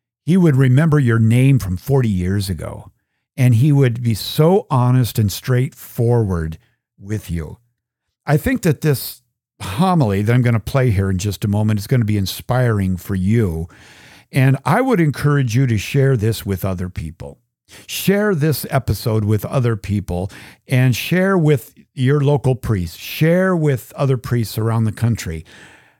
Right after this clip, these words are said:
I-, if you're a priest listening, which I know I've got a lot of priests who are following on the show here, uh, here as well as my daily devotional on Hallow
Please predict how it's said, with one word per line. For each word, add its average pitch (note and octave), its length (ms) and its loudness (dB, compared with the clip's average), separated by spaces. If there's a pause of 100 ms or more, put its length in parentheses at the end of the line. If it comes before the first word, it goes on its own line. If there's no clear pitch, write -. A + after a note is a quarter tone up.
(400)
I-, E3 200 2
if D#3+ 200 0
you're A#3+ 180 2
a A3+ 60 0
priest F#2 540 -2
listening, A2 380 0
which C3+ 160 0
I C3 80 4
know D#3 140 2
I've D3 140 2
got B2 160 0
a A2 60 0
lot A#2+ 340 0
of D3 140 -2
priests A#2 380 -2
who G2+ 100 -2
are G2 80 -2
following A2+ 520 0
on F#2 120 0
the F#2 100 -2
show A#2+ 340 0
here, F2 340 -2 (580)
uh, F2+ 280 -4
here D3 440 4
as G#2+ 160 2
well B2+ 280 4
as A#2+ 280 2
my G2+ 120 0
daily A#2 380 2
devotional G#2 760 -2
on F#2 260 -4
Hallow A2 500 -2